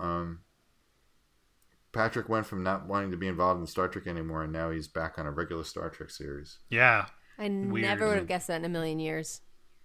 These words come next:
Speaker 1: Yeah.
Speaker 2: No,
Speaker 1: Yeah,
Speaker 2: yeah.
Speaker 1: it's surprising. It's a happy thing, but, like,
Speaker 3: Mm-hmm.
Speaker 1: wow. So the writing staff has apparently been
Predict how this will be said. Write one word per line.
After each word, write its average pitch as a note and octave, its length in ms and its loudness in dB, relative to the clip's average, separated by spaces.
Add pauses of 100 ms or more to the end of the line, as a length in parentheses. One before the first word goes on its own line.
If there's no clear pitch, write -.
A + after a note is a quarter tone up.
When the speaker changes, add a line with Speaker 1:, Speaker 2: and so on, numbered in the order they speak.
(460)
Speaker 1:
Yeah. D#2+ 400 -4
Speaker 2:
No, A2 380 -2
Speaker 1:
Yeah, G#2+ 120 0
Speaker 2:
yeah. B2+ 60 4
Speaker 1:
it's B2 120 0
surprising. C3 720 8
It's G#2+ 320 -2
a F2+ 100 2
happy G2+ 320 6
thing, F2 340 -2
but, - 200 -2
like, G#2 140 -2
Speaker 3:
Mm-hmm. - 100 -8
Speaker 1:
wow. E2+ 260 2 (520)
So A2 200 2
the G2+ 60 4
writing A#2 280 6
staff A#2+ 340 6
has A2+ 140 2
apparently G#2 400 0
been G2 300 -2